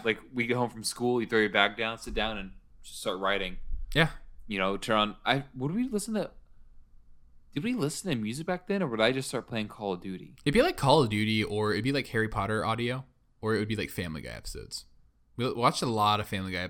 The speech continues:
Speaker 2: just, like, in the background.
Speaker 1: And Futurama.
Speaker 2: And Futurama.
Speaker 1: I remember, uh, the
Speaker 2: Probably
Speaker 1: cur-
Speaker 2: Call of Duty. It was probably Call of Duty at
Speaker 1: the
Speaker 2: the time.
Speaker 1: curse of, I was like, "Charlie, I do really well. You come in, you sit down, I do bad." I was like, "I don't,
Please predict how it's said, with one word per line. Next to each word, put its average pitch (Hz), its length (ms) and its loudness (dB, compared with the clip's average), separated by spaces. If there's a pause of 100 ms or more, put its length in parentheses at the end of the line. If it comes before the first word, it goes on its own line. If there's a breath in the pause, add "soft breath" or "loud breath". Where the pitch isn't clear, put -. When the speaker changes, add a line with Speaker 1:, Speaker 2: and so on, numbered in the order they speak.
Speaker 2:
just, - 160 -10
like, 82 140 -8
in - 60 -8
the 85 60 -8
background. - 480 -12 (120)
Speaker 1:
And - 140 -6
Futurama. - 600 -10
Speaker 2:
And 95 180 -8
Futurama. - 480 -14 (580)
Speaker 1:
I 107 80 4
remember, 98 360 2
uh, 87 340 -2 (960)
the 220 60 -4
Speaker 2:
Probably 330 200 10
Speaker 1:
cur- - 60 4
Speaker 2:
Call - 160 10
of 135 60 6
Duty. 113 220 0
It - 40 -8
was - 80 -10
probably 302 180 2
Call 104 160 -2
of 98 60 -6
Duty 92 180 -6
at - 80 -10
Speaker 1:
the 117 60 -2
Speaker 2:
the - 40 -2
time. - 60 -10
Speaker 1:
curse 110 320 2
of, 98 240 0 (180)
I 104 60 4
was 101 100 2
like, 92 100 -6
"Charlie, 107 420 2
I 92 100 0
do 92 180 -4
really 95 300 -2
well. 101 420 4
You 101 120 -4
come 101 180 -4
in, 98 140 0
you 92 80 -4
sit 101 160 -8
down, 98 340 -2 (180)
I 90 120 -4
do 92 160 -6
bad." 92 260 0
I 90 60 -2
was 90 120 -6
like, - 120 -4
"I 113 60 2
don't, 147 260 2